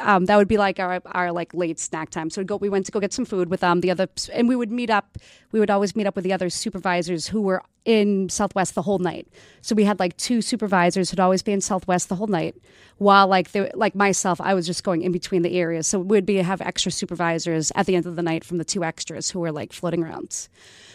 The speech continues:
So we'd always, like, meet up, um, to get some pizza or whatnot whenever, um, we got to that area that night. We just, like, let them know.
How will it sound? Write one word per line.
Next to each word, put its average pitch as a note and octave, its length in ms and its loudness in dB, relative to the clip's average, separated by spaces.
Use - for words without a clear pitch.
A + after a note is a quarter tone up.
So A#3+ 180 2
we'd A3+ 100 4
always, A3 320 6
like, G#3+ 180 2
meet G#3+ 260 0
up, G3+ 180 2
um, G3 240 2
to G3 80 -2
get G3 180 -2
some G#3+ 200 -4
pizza F#3+ 580 -2
or F#3+ 160 4
whatnot F3+ 600 0
whenever, F#3+ 360 2
um, F#3 220 2
we G3+ 60 4
got G#3+ 180 6
to - 80 -6
that G3+ 120 0
area F#3 240 2
that F3 180 0
night. E3+ 240 -6
We G3+ 80 -8
just, F#3 140 -8
like, F3 160 -4
let F3 160 -2
them A3 100 -4
know. F3 260 -4